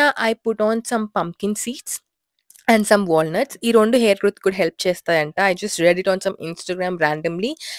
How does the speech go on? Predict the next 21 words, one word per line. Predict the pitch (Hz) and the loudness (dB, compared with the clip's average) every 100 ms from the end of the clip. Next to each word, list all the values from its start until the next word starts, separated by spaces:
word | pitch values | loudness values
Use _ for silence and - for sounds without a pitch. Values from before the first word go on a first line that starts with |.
| - | -12
And | - 208 | -4 2
అవి | 196 185 | 4 6
ఎలానో | 190 208 | 6 4
హెల్దీ | 196 180 190 | 4 2 2
కాబట్టి | 196 185 190 185 | 2 2 2 -2
I'm | 196 | -4
following | 170 151 156 165 170 | 0 0 2 -2 -2
them. | 160 196 | -2 -2
So, | 208 | -4
ఈ | 185 | -4
పంకిన్ | 185 175 - 202 | -2 -4 -4 -6
సీడ్స్ | 196 202 - | -6 -8 -6
కొంచెం | 180 185 170 | -6 -4 -4
యాడ్ | 160 - | -4 -4
చేసుకుని, | 180 - 180 214 359 _ _ - | -8 -8 -8 -6 -8 _ _ -8
ఆహ్, | 190 180 | -6 -4
అలాగే | 175 175 180 | -2 -2 -2
వాల్‌నట్స్ | 170 156 160 175 185 | -2 -2 -2 -6 -4
కూడా | 165 | -6
యాడ్ | - | -6
చేసుకుంటా. | 165 - 160 233 | -12 -12 -12 -8